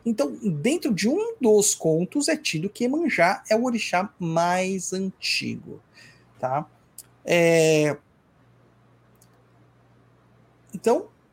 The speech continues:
como ela é considerada como uma das orixás mais antigas, né? A gente vê a necessidade de estudar a religião pra entender os mitos que formam os povos, formam as culturas,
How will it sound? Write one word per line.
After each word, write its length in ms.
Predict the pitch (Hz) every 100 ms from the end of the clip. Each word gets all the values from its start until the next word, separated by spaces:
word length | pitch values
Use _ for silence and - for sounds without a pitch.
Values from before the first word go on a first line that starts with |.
| _
como 220 | - 208
ela 120 | 190
é 40 | 175
considerada 880 | 202 185 180 165 165 254 208 143 -
como 220 | - 170 165
uma 140 | 160
das 340 | 156 147 - _ _ _ _ _ _ _ 175
orixás 380 | 165 143 156
mais 200 | 143 214
antigas, 580 | 180 151 - 233 170 127
né? 280 | 160 208 240 _ - _ _ _ _ -
A 100 | 156
gente 240 | 208 226
vê 400 | 170 185 240 240 -
a 100 | 190
necessidade 1200 | 196 202 233 - - 175 220 311 285 - 294 285 _ _
de 200 | 208 185
estudar 500 | 214 - 190 160 180
a 60 | 185
religião 500 | 180 190 170 170 180
pra 180 | - 196
entender 600 | 202 240 214 170 190 - _ -
os 220 | 226 -
mitos 460 | 180 190 - 208
que 160 | - 233
formam 500 | - 156 147 147 151
os 200 | 180 -
povos, 800 | - - 143 143 151 151 - - - - _
formam 460 | - 156 151 147 151
as 160 | 147
culturas, 1000 | - - 180 _ 151 147 135 - - -